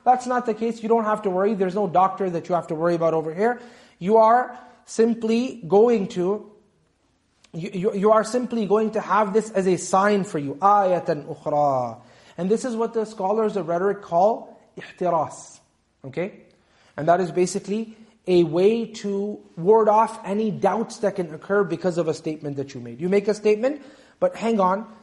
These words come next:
this statement can also mean this, and it can mean that, it can mean this and that as well. You, you tell of a story, and that story can be translated this way and that way and that way. So as soon as you start putting a number of,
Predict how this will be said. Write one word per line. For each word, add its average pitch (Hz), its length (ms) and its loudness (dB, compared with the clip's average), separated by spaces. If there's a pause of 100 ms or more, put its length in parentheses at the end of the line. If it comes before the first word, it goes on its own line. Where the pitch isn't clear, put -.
this 226 160 2
statement 220 400 0
can 202 120 4
also 190 240 2
mean 151 300 -4
this, 214 260 2
and 165 120 -2
it 156 80 -6
can 156 140 -4
mean 151 180 -4
that, 196 280 4
it 160 100 -8
can 151 140 -6
mean 156 180 -8
this 214 200 4
and 190 240 2
that 196 160 6
as 185 140 -2
well. 220 380 2 (200)
You, 190 180 -2 (300)
you 196 160 0
tell 226 260 4
of 208 60 2
a 208 80 4
story, 226 420 4
and 185 100 4
that 196 180 4
story 208 320 4
can 196 160 -2
be 180 100 -2
translated 180 540 0
this 214 200 2
way 220 140 4
and 180 160 0
that 208 180 4
way 208 160 4
and 180 120 -2
that 202 160 4
way. 226 180 0 (300)
So 208 140 2
as 208 80 0
soon 254 160 -4
as 247 120 2
you 233 80 0
start 226 340 0
putting 240 240 4
a 220 40 2
number 220 340 4
of, 208 200 4